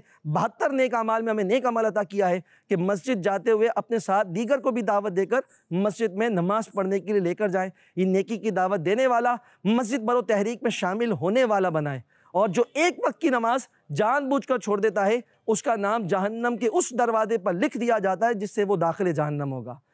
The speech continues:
الامان والحفیظ، اللہ پاک ہمیں نمازوں کی پابندی کی توفیق عطا فرمائے، اس پر استقامت نصیب فرمائے۔ جی مدنی چینل کے ناظرین، آپ نے آج کا پروگرام ملاحظہ کیا، ہم اور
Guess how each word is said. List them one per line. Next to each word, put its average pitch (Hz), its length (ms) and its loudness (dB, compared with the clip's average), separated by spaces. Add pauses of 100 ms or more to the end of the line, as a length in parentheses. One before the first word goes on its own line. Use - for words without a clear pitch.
(120)
الامان 185 380 0
والحفیظ، 202 440 -2 (240)
اللہ 196 180 2
پاک 190 340 0
ہمیں 190 200 0 (240)
نمازوں 185 400 0
کی 220 160 -4
پابندی 170 520 0
کی 196 180 -8
توفیق 170 400 -4
عطا 185 180 -2
فرمائے، 175 340 -2 (220)
اس 208 140 -4
پر 233 120 0
استقامت 170 500 0
نصیب 147 240 -4
فرمائے۔ 131 280 -8 (320)
جی 294 140 0
مدنی 302 260 0
چینل 302 120 2
کے 311 60 0
ناظرین، 285 440 0
آپ 247 240 2
نے 302 60 0
آج 254 220 0
کا - 80 -2
پروگرام 240 500 0
ملاحظہ 208 360 0 (100)
کیا، 233 260 2 (260)
ہم 262 300 0
اور 226 140 4